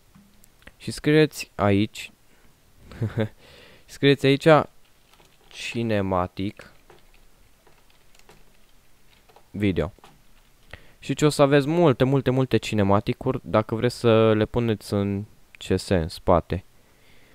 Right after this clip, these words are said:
De preferat ar fi să luați unul foarte, foarte scurt.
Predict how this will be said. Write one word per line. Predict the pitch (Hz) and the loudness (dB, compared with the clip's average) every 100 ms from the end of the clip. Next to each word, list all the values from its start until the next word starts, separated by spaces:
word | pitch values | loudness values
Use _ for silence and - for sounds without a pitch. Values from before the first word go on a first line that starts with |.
| _ | _
De | - 107 | -4 -4
preferat | - 104 - 101 113 117 - 85 | 0 -4 0 2 4 2 0 -2
ar | 107 | -2
fi | - 117 | -2 -6
să | - 98 | -4 0
luați | 107 107 - | 2 2 0
unul | 104 101 | -4 -4
foarte, | - 104 90 92 | 0 0 0 -2
foarte | - 92 - | -2 -2 -2
scurt. | 90 - 82 80 - | -8 -6 -8 -8 -12